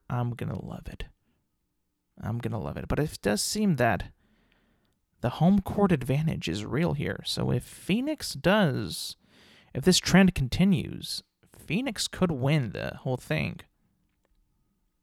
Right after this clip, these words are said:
Because I believe <clears throat> that the next ge-, the next games, let's see, what do we got here?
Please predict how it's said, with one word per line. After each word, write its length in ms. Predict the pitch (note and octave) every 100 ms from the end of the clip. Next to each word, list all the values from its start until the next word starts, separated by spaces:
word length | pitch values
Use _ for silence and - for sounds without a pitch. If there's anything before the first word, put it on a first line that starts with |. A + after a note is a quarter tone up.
| -
Because 520 | C#3 - F3 B2 B2
I 80 | -
believe 680 | A2 B2+ B3+ F#3+ B2 - -
<clears throat> 60 | -
that 300 | F3+ E3+ C3+ - _ _ _ _ _ _ _ _ _ _ _ - C#3 A3 F3+
the 160 | C3
next 400 | B2+ G#3 B3 -
ge-, 160 | - F#3 -
the 200 | D3 C#3
next 320 | D#3+ A#3+ -
games, 480 | - D3+ A2 - -
let's 160 | B2 -
see, 160 | - D2
what 120 | A#2+
do 60 |
we 100 | C#3+
got 200 | B2 D2+
here? 220 | - D#2+